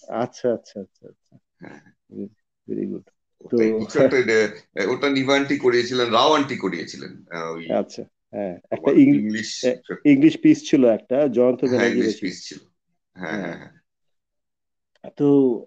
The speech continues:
Speaker 1: সত্যি এগুলো জয়ন্ত জিষ্ণু কার কে ছিল আমার exactly মনে নেই, but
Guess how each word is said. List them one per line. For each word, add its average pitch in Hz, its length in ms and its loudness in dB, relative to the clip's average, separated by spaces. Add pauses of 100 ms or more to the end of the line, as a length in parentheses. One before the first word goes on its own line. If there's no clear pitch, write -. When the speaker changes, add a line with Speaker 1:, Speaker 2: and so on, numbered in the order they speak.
Speaker 1:
সত্যি 175 280 -2
এগুলো 151 280 0
জয়ন্ত 147 340 -2
জিষ্ণু 143 380 -12
কার 135 200 0 (120)
কে 143 100 -4
ছিল 156 160 -6
আমার 151 120 -4
exactly 143 440 -10
মনে 135 280 0
নেই, 156 100 -4
but 165 140 2